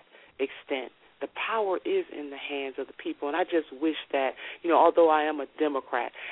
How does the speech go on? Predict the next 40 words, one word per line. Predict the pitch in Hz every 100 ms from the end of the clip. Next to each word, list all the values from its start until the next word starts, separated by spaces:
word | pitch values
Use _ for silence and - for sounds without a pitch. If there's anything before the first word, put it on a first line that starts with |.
| -
and | 127
I | 147
come | - 170
from | 139
a | 131
mixed | 143 160 -
family | 170 143 135
'cause | - 139
my | 143
brother | 139 147 143
is | 151 151
a |
Republican | 160 - 143 123 - 123 _ - - -
who | - 160
loves | 147 151 156
his | 165 160
<laughs> |
Democrat | 165 156 160 185 160 -
sister, | 156 - 127
and | 131
I | 131
tell | - 180 156
that | 143
everywhere | 139 147 147 143
I | 131
go, | 175 160 139 - - -
it | 175 190
is | 165 160
more | 190 196
important | 165 175 147 139
to | 131
me | 160 160
to | 139
be | - 139 131 -
of | 131
the | 135
party | - 147 127 131
of | 120
the | -
R | 135